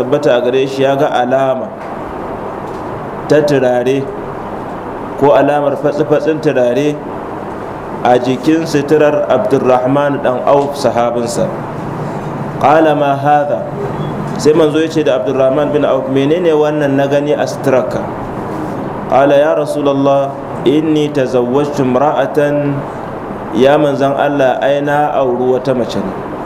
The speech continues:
na angwance." Ashe ka ga ma an yi angwancin, manzo bai san an yi ba, tunda har yake tambaya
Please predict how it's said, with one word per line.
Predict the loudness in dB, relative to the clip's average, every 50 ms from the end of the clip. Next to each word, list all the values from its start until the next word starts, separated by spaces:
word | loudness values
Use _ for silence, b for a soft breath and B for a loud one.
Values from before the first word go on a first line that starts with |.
| -10 -10 -10 -10 -8 -8 -10 -10 -8 -4 0 2
na | 4 4 4 2
angwance." | 0 0 0 -2 -2 -2 -4 -6 -8 -8 -8 -8 -8 -10 -10 -10 -10 -10 -10 -10 -10 -10 -10 -8 -8 -6 -6 -2
Ashe | -2 0 2
ka | 4 4 4
ga | 2 2 0
ma | 0 0 0
an | 0 0 0 0
yi | 0
angwancin, | 0 2 2 2 0 0 0 -2 -2 0
manzo | 0 0 2 0 0
bai | 2 0 -2
san | -2 -2 -2
an | -2 0 0
yi | 0 0
ba, | 0 0 -2 -4 -6 -10 -10 -10 -10 -10 -10 -10 -10 -10 -10 -10 -8 -8 -6 -6 -2 0
tunda | 0 2 2 2
har | 2 2 2
yake | 0 0 0 -2 -2 -2
tambaya | -2 -2 0 0 0 0 0 -4